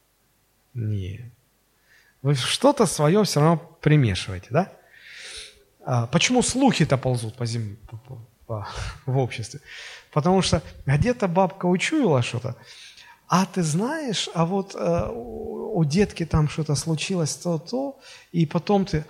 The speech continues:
а, да, и пошла рассказала другому, приврала что-то, ну как без этого? Та услышала, что-то свое там добавила, третья, и потом уже,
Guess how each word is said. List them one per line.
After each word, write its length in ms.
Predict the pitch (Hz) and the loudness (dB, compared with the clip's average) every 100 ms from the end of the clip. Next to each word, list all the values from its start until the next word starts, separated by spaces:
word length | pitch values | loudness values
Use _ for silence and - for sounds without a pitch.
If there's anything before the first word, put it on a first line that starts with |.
| - - - | -10 -12 -6
а, 240 | 190 220 175 | 0 2 2
да, 400 | 139 202 185 - | 2 2 2 -2
и 320 | 196 190 202 | -4 -4 -4
пошла 360 | 180 165 190 180 | -4 -2 2 2
рассказала 420 | 165 - 160 156 | 2 0 2 2
другому, 440 | 147 143 139 127 | 2 0 0 0
приврала 760 | - - 208 180 175 143 107 98 | -2 0 0 2 2 2 0 -2
что-то, 480 | - 123 120 127 160 - _ _ - | -4 -6 -8 -6 -8 -10 _ _ -12
ну 380 | 131 143 123 | -10 -6 -6
как 200 | - 110 | -4 -4
без 180 | 101 101 | -4 -10
этого? 220 | 92 - - _ - - - - _ _ _ - | -10 -16 -20 _ -20 -20 -20 -20 _ _ _ 6
Та 180 | 202 202 | 8 8
услышала, 720 | 190 - 214 208 - 160 147 | 6 2 2 2 2 2 2
что-то 240 | - 160 143 | 0 -2 -2
свое 540 | - 143 135 143 160 | 0 2 4 4 4
там 200 | 170 165 | 2 2
добавила, 640 | 156 147 151 143 139 127 | 2 4 4 6 4 0
третья, 540 | 127 147 151 165 151 135 | 0 0 2 2 2 -2
и 40 | |
потом 400 | 127 156 180 180 | 0 -2 0 0
уже, 340 | 160 131 151 | 2 2 2